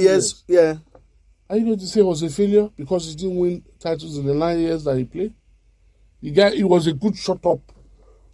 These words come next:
Speaker 2: response.
Speaker 1: And he said, "Man, failure should be seen. Every failure should be seen as a step
Speaker 2: Yeah,
Speaker 1: towards."
Speaker 2: because this is sports.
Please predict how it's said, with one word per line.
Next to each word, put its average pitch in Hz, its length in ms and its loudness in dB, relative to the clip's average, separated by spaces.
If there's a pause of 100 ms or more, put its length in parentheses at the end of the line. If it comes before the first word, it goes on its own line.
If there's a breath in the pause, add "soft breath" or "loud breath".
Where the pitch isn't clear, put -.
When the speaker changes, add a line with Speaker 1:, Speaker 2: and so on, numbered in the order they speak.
Speaker 2:
response. 139 480 -2
Speaker 1:
And 180 120 2
he 196 40 6
said, 247 220 6
"Man, 202 240 -4 (100)
failure 233 260 2
should 196 120 -8
be 175 80 -2
seen. 196 240 -6 (180)
Every 208 200 -4
failure 196 220 0
should 165 80 -6
be 175 60 -2
seen 185 140 6
as - 0 -
a 156 80 -2
step - 340 -2 (320)
Speaker 2:
Yeah, 254 460 0
Speaker 1:
towards." 226 180 -4 (240)
Speaker 2:
because 262 160 4
this - 160 -8
is 233 120 -6
sports. - 580 2